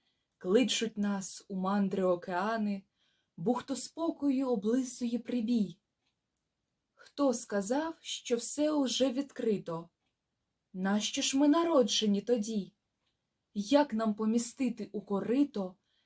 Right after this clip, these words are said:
наші сподівання молоді? Кораблі,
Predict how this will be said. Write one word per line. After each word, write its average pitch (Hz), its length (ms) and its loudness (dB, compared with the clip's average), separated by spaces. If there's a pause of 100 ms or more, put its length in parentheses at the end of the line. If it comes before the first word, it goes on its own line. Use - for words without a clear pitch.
наші 190 360 -4
сподівання 240 840 2
молоді? 208 720 0 (1000)
Кораблі, 190 760 2